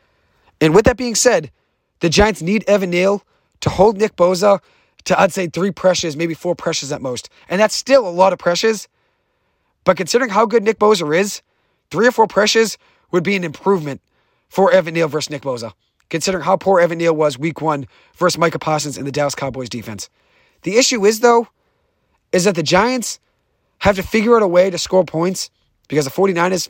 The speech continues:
find a way to move the ball rather easily. And the problem is that the forty-niners have so many weapons on defense, including Javon Hargrove, a defensive lineman they got from the Eagles in free agency, who has four tackles on the season with two quarterback hits and a sack.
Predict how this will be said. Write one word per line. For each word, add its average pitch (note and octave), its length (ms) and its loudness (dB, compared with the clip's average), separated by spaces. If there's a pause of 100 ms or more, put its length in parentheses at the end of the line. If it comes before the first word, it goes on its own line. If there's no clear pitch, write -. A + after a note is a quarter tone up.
(140)
find E3 260 0
a D#3+ 40 -2
way E3+ 100 2
to F3 60 0
move E3 160 -4
the D#3 40 -6
ball E3 140 2
rather D#3+ 200 0
easily. F#3+ 480 0 (1080)
And F3+ 100 0
the E3 60 2
problem A#3+ 340 2
is G3+ 100 -6
that D3+ 40 -12
the D3 80 -4
forty-niners A3 500 2
have D#3 100 -6
so A3 280 2
many A3+ 120 2
weapons E3 360 0
on D3+ 100 0
defense, C3 440 -8 (380)
including F3+ 380 -4
Javon G3+ 400 0
Hargrove, F3+ 440 -2
a D3 40 -8
defensive F3+ 380 -6
lineman E3+ 260 0
they E3 60 -4
got E3 200 2
from D#3 100 -10
the D3+ 160 -4
Eagles D#3+ 200 -2
in C#3+ 80 -8
free A2+ 220 -4
agency, G#3 480 4 (300)
who D#3+ 80 4
has D#3 100 4
four A3 180 6
tackles G3 380 0
on F3 100 -2
the D#3+ 80 -4
season F3 360 -2
with C#3+ 100 -4
two F#3+ 180 -2
quarterback E3 380 0
hits D#3 160 -4
and A#2 80 -8
a - 20 -10
sack. G#3+ 360 2